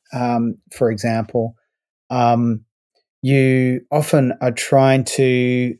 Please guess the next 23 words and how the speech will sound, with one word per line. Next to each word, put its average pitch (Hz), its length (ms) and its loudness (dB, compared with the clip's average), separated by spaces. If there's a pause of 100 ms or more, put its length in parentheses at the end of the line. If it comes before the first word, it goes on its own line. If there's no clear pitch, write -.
you, 139 220 -4
often 151 260 4
the 131 60 2
product 139 560 2
is 117 180 -2
really 127 260 2
around 123 360 2
something 123 580 -2
that 120 280 -4 (120)
is 123 460 -4
taking 127 400 0
someone 123 520 -4
from, 120 400 -4 (500)
um, 120 460 -2 (100)
their 123 120 -4
graduate 123 540 -2 (440)
s-, - 200 -18
situation 147 680 0 (100)
into 135 240 -2
a 123 60 -2
new 127 240 0
career 123 360 0
direction. 127 580 -2